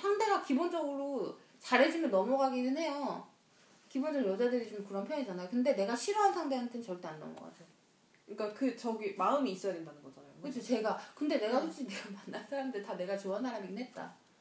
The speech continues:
Speaker 1: <laughs> 내가 싫어하는 사람이랑 만난 적은 없다. 어, 진짜, 진짜로.
Speaker 2: 아니, <clears throat> 그래서 나는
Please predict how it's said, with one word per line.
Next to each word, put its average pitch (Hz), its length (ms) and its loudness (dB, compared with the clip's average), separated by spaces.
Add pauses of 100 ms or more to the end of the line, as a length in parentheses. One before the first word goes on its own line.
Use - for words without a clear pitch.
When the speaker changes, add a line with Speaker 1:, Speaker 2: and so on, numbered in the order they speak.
(120)
Speaker 1:
<laughs> - 460 2
내가 285 260 10
싫어하는 403 400 8
사람이랑 262 460 6
만난 202 320 0
적은 240 260 0
없다. - 440 2 (400)
어, 214 180 4
진짜, 294 420 8
진짜로. 269 520 4 (440)
Speaker 2:
아니, 247 540 4
<clears throat> - 580 0
그래서 311 240 2
나는 220 380 0